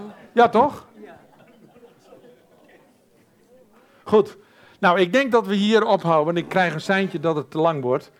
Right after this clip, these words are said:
Speaker 1: Ik wilde nou, eh, het is verder niet zo belangrijk, dus ik vind het prima om hier op te houden.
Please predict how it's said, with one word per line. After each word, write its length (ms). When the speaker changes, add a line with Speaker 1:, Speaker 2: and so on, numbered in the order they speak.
Speaker 1:
Ik 180
wilde 260
nou, 420
eh, 340
het 160
is 100
verder 220
niet 160
zo 100
belangrijk, 600
dus 160
ik 100
vind 120
het 100
prima 200
om 120
hier 160
op 120
te 80
houden. 360